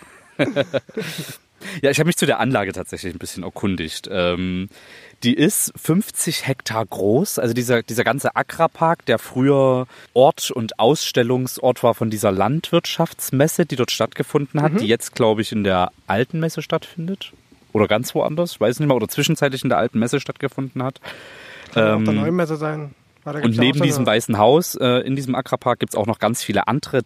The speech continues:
Speaker 2: tolle, äh, Sachen, die man dort erleben kann. Unter anderem gibt es zum Beispiel eine Ökoschule. Und dort
Speaker 3: Was
Speaker 2: kann
Speaker 3: ist denn
Speaker 2: man,
Speaker 3: das?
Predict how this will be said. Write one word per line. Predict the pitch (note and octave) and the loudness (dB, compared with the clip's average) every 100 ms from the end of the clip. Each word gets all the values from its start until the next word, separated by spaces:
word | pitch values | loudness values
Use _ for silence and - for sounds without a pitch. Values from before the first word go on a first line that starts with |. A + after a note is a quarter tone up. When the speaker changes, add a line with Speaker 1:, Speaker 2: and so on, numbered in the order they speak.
| - | -4
Speaker 2:
tolle, | - A#2 A2+ G#2 G2+ G2+ G#2+ G2+ G2 F#2+ F#2+ | -2 2 2 2 2 0 -2 -2 0 -2 -4
äh, | - - | -8 -16
Sachen, | - B2 - | -4 0 2
die | D#3+ | 2
man | G#2+ | 2
dort | A2+ | 0
erleben | G2 A#2+ D3+ | 0 0 0
kann. | - A2 | 0 -2
Unter | A2+ C#3+ D#3 | 0 0 0
anderem | B2+ C3 A#2 | 0 0 0
gibt | A2 - | -2 -8
es | |
zum | - G#2+ | -6 -4
Beispiel | G#2+ - | -4 -4
eine | G#2+ G2 - | -2 -2 0
Ökoschule. | B2+ F#3+ - G#2+ F#2+ - - A2 F2+ E2 F2 - _ _ - - - - - - | 2 2 2 -2 -2 -2 -6 -6 -6 -6 -8 -12 _ _ -20 -20 -20 -20 -20 -6
Und | G#3+ | -4
dort | |
Speaker 3:
Was | E3 | 0
Speaker 2:
kann | C#3 | 2
Speaker 3:
ist | C#3+ | 2
denn | C3 | 0
Speaker 2:
man, | |
Speaker 3:
das? | C3+ - | -4 -8